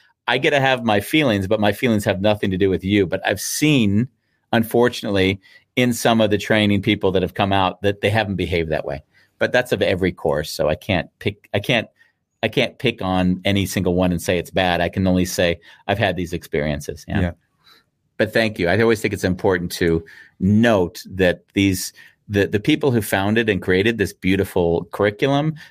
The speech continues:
Speaker 1: they were very clear on what they were pointing at. And I don't see people always utilizing them,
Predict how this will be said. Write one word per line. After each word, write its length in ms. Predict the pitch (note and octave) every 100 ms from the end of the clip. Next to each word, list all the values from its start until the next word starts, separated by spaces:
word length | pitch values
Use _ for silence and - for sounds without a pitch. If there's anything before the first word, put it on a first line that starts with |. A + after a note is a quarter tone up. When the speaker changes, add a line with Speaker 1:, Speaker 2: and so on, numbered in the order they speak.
| _
Speaker 1:
they 100 | G#2
were 160 | F#2+ F#2
very 300 | G2+ G#2 G2+
clear 380 | - G#2 G2+ F#2+
on 140 | F2+
what 240 | F2 F#2+
they 140 | - F2+
were 360 | F2 F2 E2+ - F2+ -
pointing 360 | - G#2 A#2 A#2+
at. 260 | B2+ - -
And 100 | G2
I 60 |
don't 260 | F#2 G2+ F#2+
see 140 | -
people 260 | G2 G2 F#2
always 360 | F2 F2 E2 - - -
utilizing 640 | F#2 F#2+ F#2+ F2 E2+ F2+ E2
them, 180 | D#2+